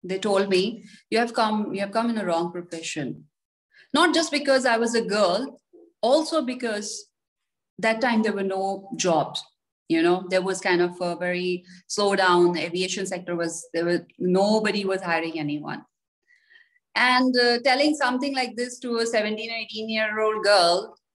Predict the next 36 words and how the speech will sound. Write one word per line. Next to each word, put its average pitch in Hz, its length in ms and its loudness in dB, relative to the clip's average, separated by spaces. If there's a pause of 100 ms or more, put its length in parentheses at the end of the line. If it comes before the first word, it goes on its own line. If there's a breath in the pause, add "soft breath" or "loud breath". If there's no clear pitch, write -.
(180)
who 349 140 -2
wouldn't 381 200 0
even 349 200 4
understand, 202 720 0
"Job 226 340 2
kya 277 120 4
hoti 214 360 -2
hai?" 202 300 -4
I - 20 -4
was 262 80 -6
like, 294 240 -2
"No, 269 160 -2
no, 285 260 -2
job, 262 460 -2
it's 359 180 -10
okay. 320 520 -6 (640)
I 208 340 0
just 311 220 -6
want 254 240 -4
to 262 80 -10
be 262 140 -10
pilot. 233 520 0 (120)
I 220 140 0
want 240 180 -2
to 277 100 -6
fly 202 260 -2
the 220 140 -6
plane. 196 380 -10 (720)
That's 196 340 -6 (180)
it." - 300 -10 (680 soft breath)
You 185 140 -2
know, 220 340 -2
ignorance 240 420 2
is 226 160 0
a 214 60 4
bliss. 180 420 0